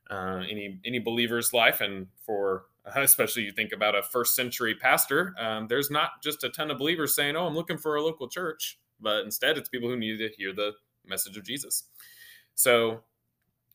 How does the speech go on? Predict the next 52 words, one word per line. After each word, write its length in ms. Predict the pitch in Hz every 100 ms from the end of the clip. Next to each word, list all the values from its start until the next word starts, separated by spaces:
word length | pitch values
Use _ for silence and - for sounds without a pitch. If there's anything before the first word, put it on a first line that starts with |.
| _ _ _ _
what 260 | 131 135 -
Paul 200 | 160 160
is 60 |
doing, 180 | 139 131
he's 160 | 123 110
warning 320 | 135 156 147
Timothy 440 | 147 135 135 123
of 400 | 101 123 120 -
people 300 | - 113 117 107
that 180 | 107
will 80 | 110
be 240 | 104 113 110
kinda 180 | 120 110
in 120 | 135
the 80 | 139
world, 280 | 110 101 101
in 100 | 117
the 120 | 110
culture 480 | - 123 117 113 95
around 260 | 90 87
him. 180 | 101 98
And 120 | 117
he's 120 | 143 113
also 400 | 165 208 160 139
setting 380 | 135 123 113
up 200 | 107 104 -
a 60 |
contrast 640 | - - 107 95 87 85 -
that 120 | 95
in, 140 | 90 - _ -
in 140 | 101
which 240 | 98 -
we 140 | 104 95
will 120 | 92
see 240 | - 101
ourselves 400 | 82 - 107 92
a 40 | 92
little 200 | 92 87
more. 260 | 90 85
So 160 | 82 101
as 120 | 95
we 200 | 107 101 107
move 200 | 104 104
into 140 | 95
verse 260 | 95 95 -
ten, 460 | - 98 87 101 - - - - - _
here's 200 | 107 90
the 60 |
contrast 520 | 92 95 92 92 85 -
he 80 |
sets 260 | 92 92 -
up. 180 | 92